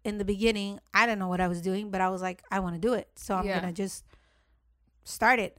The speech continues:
Speaker 1: and I'll learn on the way." Same thing for my activewear. I didn't,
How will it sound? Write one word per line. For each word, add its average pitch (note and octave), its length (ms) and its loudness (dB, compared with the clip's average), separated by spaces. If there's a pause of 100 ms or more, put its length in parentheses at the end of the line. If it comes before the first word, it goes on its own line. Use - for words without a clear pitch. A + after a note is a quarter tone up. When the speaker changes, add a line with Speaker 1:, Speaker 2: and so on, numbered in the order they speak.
(140)
Speaker 1:
and F3 400 -6
I'll F#3+ 180 2
learn G3+ 240 0
on G3+ 180 -4
the G#3+ 60 -2
way." A#3+ 280 0 (240)
Same A3+ 300 -2
thing A#3 220 2
for A3 260 2
my G#3+ 220 0
activewear. G3+ 640 2 (120)
I F#3 200 2
didn't, A3 300 0